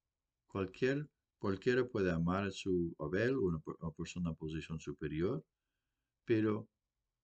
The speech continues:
eh, no puedes juzgar la calidad de su amor solamente por esa relación. Solamente puede, eh, juzgar, eh, le, en base a cuánto ama y sirve y respeta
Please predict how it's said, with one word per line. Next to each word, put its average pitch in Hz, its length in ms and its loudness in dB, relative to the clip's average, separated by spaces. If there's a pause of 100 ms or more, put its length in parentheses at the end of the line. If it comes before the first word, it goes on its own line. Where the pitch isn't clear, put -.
(480)
eh, 92 340 -2
no 107 200 -2
puedes 117 320 2
juzgar 104 360 0
la 87 240 2
calidad 90 460 4
de 90 140 2
su 90 140 -2
amor 92 220 2
solamente 90 520 0
por 82 220 2
esa 110 200 4
relación. 71 540 -6 (540)
Solamente 101 500 4
puede, 95 320 6
eh, 87 640 -6
juzgar, 104 640 -2 (560)
eh, 82 320 0
le, 87 380 2
en 85 140 2
base 92 540 0
a 78 220 -4 (800)
cuánto 95 840 0
ama 92 500 0 (240)
y 82 140 -6
sirve 98 640 0
y 90 40 -4
respeta 90 840 0